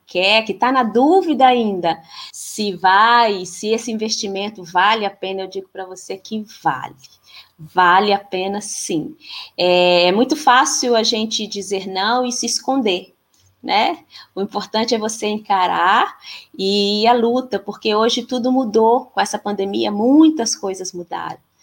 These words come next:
né? E o digital tá aí pra gente aprender e ajudar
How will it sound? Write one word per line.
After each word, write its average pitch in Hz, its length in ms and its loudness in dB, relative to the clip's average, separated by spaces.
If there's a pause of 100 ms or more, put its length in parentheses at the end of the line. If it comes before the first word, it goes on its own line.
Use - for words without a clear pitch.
(240)
né? 185 240 4
E 208 100 4
o 202 40 2
digital 202 500 2
tá 202 160 2
aí 190 360 0 (180)
pra 202 120 -2
gente 202 240 -2
aprender 185 640 -2 (320)
e 196 320 2
ajudar 208 840 4